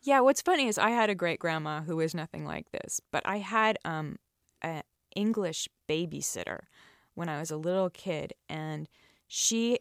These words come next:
was obsessed with manners. Like, she had this weird rule, like, she would ask you if you wanted candy, and then she'd reach into her purse, but if you looked into her purse while she was getting the candy, she told you that that was very rude and you weren't supposed to do that.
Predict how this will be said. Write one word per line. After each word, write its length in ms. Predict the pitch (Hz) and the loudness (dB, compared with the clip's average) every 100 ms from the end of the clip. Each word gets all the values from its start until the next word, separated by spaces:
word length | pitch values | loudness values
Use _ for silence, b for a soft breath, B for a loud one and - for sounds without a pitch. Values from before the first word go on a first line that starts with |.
| _ - | _ -4
was 200 | 170 - | -4 -2
obsessed 800 | 165 - - - 233 180 - - | -4 -2 -2 0 2 2 0 -6
with 140 | 156 151 | -6 -6
manners. 500 | 165 165 - - - | -6 -6 -8 -12 -12
Like, 140 | 160 | -6
she 160 | - 208 | -2 0
had 200 | 214 196 | 0 -2
this 160 | 190 | -4
weird 340 | 170 202 226 175 | -2 2 2 2
rule, 340 | 165 190 170 | -2 -2 -2
like, 220 | 156 - | -4 -6
she 140 | - 185 | -6 -4
would 80 | 175 | -2
ask 240 | 196 - | -2 -4
you 40 | |
if 80 | 196 | -6
you 80 | 175 | -4
wanted 300 | 170 160 156 | -6 -6 -10
candy, 540 | - 143 139 - - b b b - | -10 -10 -10 -12 -14 b b b -10
and 100 | 160 | -8
then 80 | |
she'd 220 | 151 160 175 | -6 -6 -6
reach 180 | 180 | -4
into 160 | 196 185 | -4 -6
her 80 | 165 | -8
purse, 340 | - 196 170 | -6 -6 -6
but 160 | - 165 | -6 -8
if 120 | - | -6
you 160 | 175 170 | -8 0
looked 420 | 214 262 - - _ _ - | 2 2 0 -20 _ _ -4
into 320 | 220 240 233 | 0 0 -2
her 140 | 208 185 | -4 -4
purse 360 | - 302 - | -2 -4 -4
while 120 | 185 | -8
she 140 | 185 - | -8 -8
was 120 | 170 | -6
getting 260 | 185 180 165 | -4 -4 -8
the 60 | |
candy, 480 | - 233 240 180 156 b b b | -8 -4 -4 -4 -10 b b b
she 160 | - 202 | -10 -6
told 280 | - 220 | -2 0
you 80 | 202 | 0
that 140 | 175 165 | -2 -2
that 160 | - | -2
was 140 | 170 156 | -4 -2
very 320 | 190 190 165 | 0 2 0
rude 300 | 165 151 156 | -2 -6 -6
and 120 | 160 | -6
you 80 | 156 | -6
weren't 240 | 160 - | -8 -10
supposed 380 | - 175 156 - | -10 -8 -8 -8
to 80 | 147 | -8
do 180 | 160 135 | -6 -4
that. 220 | 92 | -6